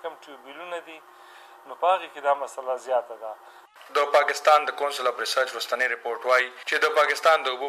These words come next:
Speaker 2: په ذخیرو کې د سنکیا مقدار تر خطرناک حده پورې زیات دی او په پاکستان کې پنځوس میلیونه خلک د سنکیا شامل اوبه څښي. خو ډاکټر جمال خټک بیا وایي، د پښتنې سیمې بهیدونکي او جووري اوبه بیا د سنکیا په ګډون درانه داتونه هم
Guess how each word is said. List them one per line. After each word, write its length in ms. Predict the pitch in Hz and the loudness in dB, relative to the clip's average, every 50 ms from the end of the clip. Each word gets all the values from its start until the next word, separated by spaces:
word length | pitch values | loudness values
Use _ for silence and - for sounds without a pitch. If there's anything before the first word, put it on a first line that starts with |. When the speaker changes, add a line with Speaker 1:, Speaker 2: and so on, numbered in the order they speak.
| 139 127 | -6 -6
Speaker 2:
په 80 | 117 110 | -4 -4
ذخیرو 280 | 117 113 117 120 139 139 139 - | -2 -2 -2 -2 -4 -4 -4 -4
کې 380 | 139 135 - - - - - | -6 -6 -8 -12 -8 -2 0
د 120 | 135 131 135 - | 0 2 2 2
سنکیا 320 | 160 156 139 - 143 127 120 120 | 0 0 2 2 2 4 4 2
مقدار 300 | 113 - - 127 123 120 - - | -2 0 2 4 4 4 2 -2
تر 80 | 110 - | -4 -2
خطرناک 480 | - 117 120 113 117 127 127 123 - - 120 | -2 -2 0 2 4 6 6 6 4 2 -2
حده 180 | 117 110 104 - | 0 0 -2 -4
پورې 200 | 110 107 104 104 110 | -4 -6 -4 0 2
زیات 200 | 131 135 131 135 - - | 2 2 2 2 0 -2
دی 80 | 135 131 131 - - - - | -2 -2 -4 -10 -16 -10 -4
او 100 | - 127 117 117 | -2 -2 -2 0
په 60 | 113 123 | 0 0
پاکستان 460 | 120 117 117 117 - 143 131 127 117 | 0 0 0 -2 2 2 2 2 0
کې 140 | 113 - - | -6 -8 -8
پنځوس 340 | 117 113 113 135 127 - - - | -8 -6 -6 -8 -8 -8 -8 -10
میلیونه 260 | 110 107 107 107 104 123 | -10 -10 -6 -4 -2 0
خلک 200 | 123 123 120 - - | 0 0 -2 -4 -6
د 80 | - - | -8 -6
سنکیا 300 | 123 120 117 - 120 110 - | -6 -6 -4 -2 0 0 0
شامل 280 | - 107 107 110 107 104 | 0 -2 -2 -4 -8 -10
اوبه 240 | 101 98 101 107 98 - | -12 -12 -10 -6 -6 -6
څښي. 200 | - 104 98 98 - - - - - - | -6 -8 -12 -18 -20 -20 -20 -14 -6 -2
خو 120 | 156 143 175 | 0 4 4
ډاکټر 260 | 175 175 180 180 160 156 | 4 4 4 2 2 2
جمال 200 | 143 135 127 - 139 | 2 2 0 0 -2
خټک 280 | 127 - 160 156 143 143 | -2 -2 -2 0 2 2
بیا 80 | 135 131 | 2 2
وایي، 180 | 139 147 151 143 | 2 0 -2 -2
د 120 | 131 120 - | -8 -10 -12
پښتنې 340 | 113 - - 127 135 147 147 139 - | -10 -6 -6 -4 -2 -2 -4 -4 -4
سیمې 220 | 156 147 147 143 143 139 123 | -4 -4 -2 -4 -2 -2 -2
بهیدونکي 580 | 117 113 113 117 131 147 151 147 - 151 135 117 | -2 -2 -4 -6 -8 -8 -8 -4 -2 0 0 0
او 40 | 110 - 117 | 0 -2 -4
جووري 300 | 117 127 139 135 131 131 | -4 -4 -4 -6 -6 -6
اوبه 240 | - 127 127 123 - | -4 -4 -4 -2 -2
بیا 80 | 117 113 - | -2 -2 -2
د 80 | - - | -4 -8
سنکیا 320 | 131 135 135 135 131 123 120 | -6 -4 0 0 0 0 -2
په 80 | - - | -4 -4
ګډون 240 | 110 107 120 127 127 127 - - - - - - - - - 120 | -4 -4 -4 -4 -6 -8 -14 -18 -20 -20 -20 -20 -16 -6 0 4
درانه 280 | 123 123 135 135 123 120 | 4 4 4 4 2 0
داتونه 280 | 113 - 127 127 113 110 | 0 0 -2 -6 -6 -6
هم 60 | 110 | -6